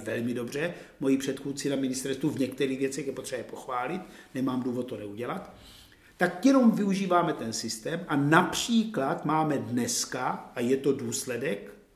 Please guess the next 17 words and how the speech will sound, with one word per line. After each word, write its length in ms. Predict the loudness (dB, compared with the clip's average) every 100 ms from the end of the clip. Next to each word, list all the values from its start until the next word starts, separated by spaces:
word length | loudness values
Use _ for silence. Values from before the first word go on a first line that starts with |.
| -8
tady 180 | -6
té 140 | -4 -2
uprchlické 640 | -2 -4 -8 -10 -6 -6
krize, 420 | -6 -8 -6 -8 -10 -16 -20 -18 -8
přesně 640 | -2 4 4 4 4 4
zmapovány 800 | 6 2 4 4 4 2 2 -2 0
kapacity 720 | 0 4 2 2 -2 -4 -8 -10
praktických 680 | -4 -4 -4 -6 -6 -6 -2
lékařů, 640 | 0 0 2 0 2 0 -2 -6 -16
soukromých 600 | 0 2 4 2 2 2
gynekologů, 680 | 0 -2 -2 2 2 2 -2
pediatrů, 640 | 0 4 6 4 -2 -8
zubařů 720 | -8 -4 -2 0 -2 -2 -4 -2
a 60 |
ministerstvo 600 | 0 0 0 -4 -4 0
odeslalo 460 | 2 0 0 0 0
informaci 640 | -2 -4 -2 -2 -4 -10